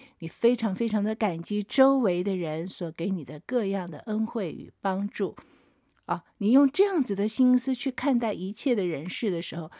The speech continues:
你知道人事的发展就不一样哎，心想真的会事成，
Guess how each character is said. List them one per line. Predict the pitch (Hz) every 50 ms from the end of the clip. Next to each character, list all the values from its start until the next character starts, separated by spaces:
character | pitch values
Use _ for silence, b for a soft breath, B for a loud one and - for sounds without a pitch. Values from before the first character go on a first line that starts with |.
| B B B B
你 | 214 220
知 | - 320
道 | 277 330 285 240
人 | 196 196 202 240
事 | 262 - 359 302
的 | 294
发 | - - 294 302 -
展 | - 226 185
就 | 175 - 269 262
不 | - - 208
一 | 196 180 170 170
样 | 180 180 170 160 151
哎， | 143 - - _ _ _ _ _ _ _ _ _ _ _ _
心 | - - - 254 240 233 240
想 | 233 - - 151 143 - -
真 | - - 190 190
的 | 185 165
会 | - - 190
事 | 156 - - - - 127 107
成， | - - - -